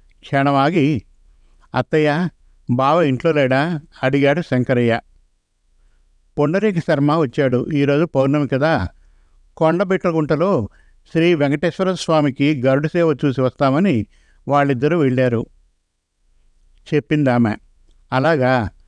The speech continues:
మామయ్య, అత్తయ్య, ఇక నేను వెళ్ళొస్తాను,"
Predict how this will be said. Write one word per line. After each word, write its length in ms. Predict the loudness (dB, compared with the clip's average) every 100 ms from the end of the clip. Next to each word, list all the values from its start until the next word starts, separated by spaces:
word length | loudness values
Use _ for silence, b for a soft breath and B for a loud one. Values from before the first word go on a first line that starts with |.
| _ _
మామయ్య, 380 | -2 0 0 0
అత్తయ్య, 600 | 0 -2 0 0 0 -2 -8 -16 _ _
ఇక 160 | -2 0
నేను 200 | 0 2
వెళ్ళొస్తాను," 680 | 0 -2 -2 0 0 0